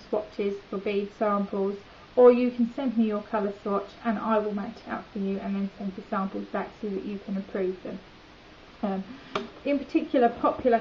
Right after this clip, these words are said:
colours for brides, um, they love the ruby tone, which is a sort of a, a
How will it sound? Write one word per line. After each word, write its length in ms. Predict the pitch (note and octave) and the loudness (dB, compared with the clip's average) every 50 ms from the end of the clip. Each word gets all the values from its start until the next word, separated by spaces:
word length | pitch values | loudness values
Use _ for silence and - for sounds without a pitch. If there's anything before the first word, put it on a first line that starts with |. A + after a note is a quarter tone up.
| - - | 2 0
colours 280 | - A#3+ A3+ G#3+ G#3+ G#3+ - | 2 4 4 4 2 0 -2
for 100 | - A#3+ | -2 -4
brides, 520 | - - B3 A#3 A3+ A3 A3 A3 A3 A3 - - - - - - - - - | 0 2 4 4 4 4 4 2 0 0 -4 -8 -18 -20 -20 -20 -18 -4 0
um, 360 | A#3 A3 A3 A3 G#3+ G#3 G3+ - - - - - - - - - - - - G#3 | 2 4 4 2 2 0 -4 -8 -14 -20 -20 -20 -20 -20 -20 -18 -18 -14 -2 4
they 140 | A#3+ A#3 A#3 | 4 6 6
love 380 | A#3+ B3 B3 C4+ C#4 C4+ C4 | 6 4 4 4 2 2 4
the 120 | - B3+ A#3+ | 4 4 4
ruby 400 | G#3+ A#3 A#3 A3 G3+ A3 G#3+ G3+ - | 6 4 4 2 2 -2 -6 -6 -4
tone, 340 | - A3 G#3+ G#3+ A3 A3+ A3+ - | -4 -4 -2 -2 -2 -2 -2 -2
which 280 | - B3+ - - - - - - - - - | -2 -4 -4 -4 -6 -10 -14 -14 -12 -4 -2
is 200 | C#4+ C#4+ C4+ - | 0 0 2 0
a 160 | B3 B3 - | 0 0 0
sort 180 | - - - - | 0 -2 0 0
of 240 | - A#3+ A#3 A#3 | 0 0 0 2
a, 300 | A#3+ A#3 A3+ A3+ A3 - - - - - - - - | 4 4 4 4 2 -2 -6 -14 -20 -20 -20 -10 -4
a 60 | - | -2